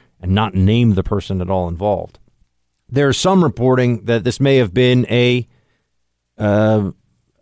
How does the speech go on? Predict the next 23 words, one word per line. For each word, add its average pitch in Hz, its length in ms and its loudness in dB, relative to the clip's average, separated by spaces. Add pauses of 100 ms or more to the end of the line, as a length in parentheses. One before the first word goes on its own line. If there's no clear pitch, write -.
(420)
a, 110 400 0
uh, 92 340 2
f-, - 380 -14
former, 147 480 2
he 110 120 0
might 120 160 0
have 101 140 -4
shot 110 260 0
a 95 40 -4
former 92 280 -6
girlfriend 139 540 0
that, 107 100 -2
you 127 60 -2
know, 107 120 0
who, 113 180 -4
we 139 220 0
don't 127 180 2
really 101 180 2
know. 85 220 -6 (1300)
We 107 240 -2
don't 110 160 0
really 101 180 -2
know. 92 240 -8